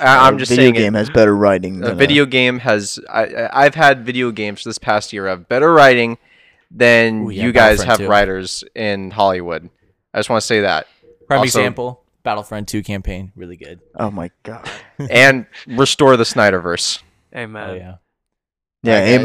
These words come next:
Speaker 3: guys.
Speaker 2: to that, yeah.
Speaker 3: Well, uh, as I'm laying on the couch in a very
Speaker 2: Very
Speaker 3: seductive
Speaker 2: seductive,
Speaker 3: way,
Speaker 2: yeah.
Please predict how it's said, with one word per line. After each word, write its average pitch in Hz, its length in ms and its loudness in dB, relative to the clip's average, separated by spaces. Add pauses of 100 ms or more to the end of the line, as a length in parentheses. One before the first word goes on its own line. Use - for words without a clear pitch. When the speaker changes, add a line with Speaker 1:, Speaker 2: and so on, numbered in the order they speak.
Speaker 3:
guys. 110 80 -2
Speaker 2:
to 107 60 -6
that, 104 320 0
yeah. 98 300 -6 (720)
Speaker 3:
Well, 110 200 -2
uh, 107 100 0
as 113 220 -4
I'm 104 420 -12 (180)
laying 104 640 -14
on 98 140 -20
the 95 80 -18
couch - 840 -10 (300)
in 107 60 -18
a 107 40 -16
very 104 200 -8
Speaker 2:
Very - 20 -10
Speaker 3:
seductive 117 300 -6
Speaker 2:
seductive, 104 680 -2
Speaker 3:
way, 101 60 -4
Speaker 2:
yeah. 104 320 -4